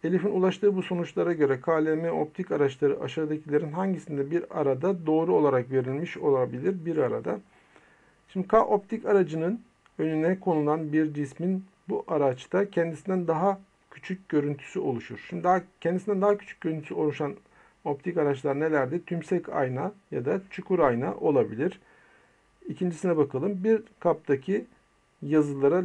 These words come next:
L optik aracı arkasından baktığımda yazıları olduğundan daha büyük olarak görüyorum. Bu bir büyüteç olabilir.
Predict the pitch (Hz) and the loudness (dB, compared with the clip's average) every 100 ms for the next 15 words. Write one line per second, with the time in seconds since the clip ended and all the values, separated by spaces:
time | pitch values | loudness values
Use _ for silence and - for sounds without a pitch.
0 | 165 202 196 180 - 202 180 165 151 170 | 6 4 4 -2 -6 -4 0 0 -2 -2
1 | 147 139 143 131 139 127 131 143 - 131 | -2 0 -4 -4 -6 -4 -2 -4 -2 -2
2 | 127 180 160 156 160 175 190 160 156 165 | 0 0 0 -2 -4 -4 -2 -2 -2 -6
3 | 180 170 175 185 180 185 185 151 135 120 | -4 -2 -2 -2 -2 -2 2 2 2 0
4 | 123 117 123 175 180 180 180 170 175 170 | -4 -4 -4 -2 -2 -2 -4 -4 -6 -2
5 | 175 - 170 156 139 127 135 - | -2 -2 2 2 2 0 -4 -6